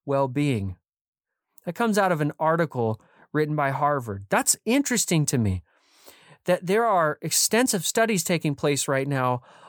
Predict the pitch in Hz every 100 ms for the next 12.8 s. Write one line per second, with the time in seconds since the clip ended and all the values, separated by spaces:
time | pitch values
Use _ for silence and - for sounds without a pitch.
0 | - 170 175 165 165 _ 208 226 226 214
1 | 196 196 - 143 147 156 190 202 185 -
2 | 175 185 175 139 156 147 151 151 - 156
3 | 139 123 113 - _ - 160 160 185 196
4 | - _ _ - 180 139 113 - - 147
5 | 131 127 131 110 - 87 _ _ _ _
6 | _ _ _ _ _ 170 175 180 175 170
7 | 147 139 135 139 190 277 - 208 151 143
8 | 170 180 175 151 - - - _ - 196
9 | 214 240 254 _ _ _ 143 170 190 135
10 | 131 - _ _ _ - 160 165 180 214
11 | 202 196 165 147 - 185 175 165 151 139
12 | - 160 165 156 123 120 131 156